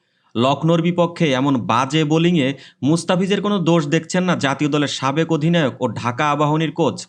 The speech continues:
খালেদ মাহমুদ সুজন। সুজন মনে করেন, একজন বোলার হিসেবে বাজে দিন পার করছেন মুস্তাফিজ।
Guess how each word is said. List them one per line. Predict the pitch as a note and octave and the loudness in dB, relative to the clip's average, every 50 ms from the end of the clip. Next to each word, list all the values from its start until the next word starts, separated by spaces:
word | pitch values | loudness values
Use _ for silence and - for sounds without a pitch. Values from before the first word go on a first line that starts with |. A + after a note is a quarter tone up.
| _ | _
খালেদ | - - A2+ C3 D3 C#3+ | -6 -4 -2 -2 0 0
মাহমুদ | C3 B2+ A#2+ A#2 A#2 A2+ - | 0 0 0 0 0 -2 -4
সুজন। | - - G2+ F2 F2 D#2 - - _ _ _ _ _ _ _ _ | -6 -8 -8 -8 -8 -10 -10 -12 _ _ _ _ _ _ _ _
সুজন | - - - - C#3 D3 D3 F#3+ G3+ G#3 | -10 -8 -2 0 0 2 2 2 2 2
মনে | G3+ G#3 G#3+ G#3 G#3 | 0 0 0 0 0
করেন, | G#3 G#3+ G3 D#3+ C#3+ C#3+ | 0 0 0 0 0 0
একজন | D3 D3+ C#3 E3+ E3 C#3 | -2 0 0 0 0 0
বোলার | A2+ A2+ B2 C#3 D#3 E3 E3+ | 2 2 2 2 2 2 2
হিসেবে | E3 F3 F3+ F3+ F#3+ F#3 F3 E3 C#3 A#2+ | 2 2 2 2 0 -2 0 0 0 0
বাজে | A2 G2+ - B2 C3 C3+ D3 D#3 | 0 0 0 0 0 0 0 0
দিন | C#3+ E3 D#3+ D3 | 0 0 -2 -2
পার | D3+ - C#3 C#3+ D3+ C#3+ | -2 -2 -2 -2 -2 -2
করছেন | - D#3 D#3 D#3+ - F3 D#3+ A#2+ | -2 -4 -4 -4 -2 -2 -2 0
মুস্তাফিজ। | A2 A#2 G#2+ - - G#2+ F#2 - G#2 F2 F2 - - - | 0 -4 -4 -6 -8 -8 -8 -8 -12 -12 -12 -14 -18 -20